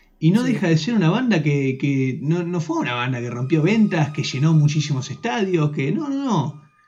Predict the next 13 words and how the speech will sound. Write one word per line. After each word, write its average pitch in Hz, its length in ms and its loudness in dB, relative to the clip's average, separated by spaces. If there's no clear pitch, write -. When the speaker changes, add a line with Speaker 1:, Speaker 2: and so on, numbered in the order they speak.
Speaker 1:
Del 156 220 2
under, 147 380 4
¿entendés? 113 580 -6
Y 180 160 4
eso 233 520 -2
es 180 300 2
como 156 260 2
para 147 220 4
que 151 100 2
nada, 160 280 2
abramos 156 480 2
los 131 240 0
ojos 185 480 -2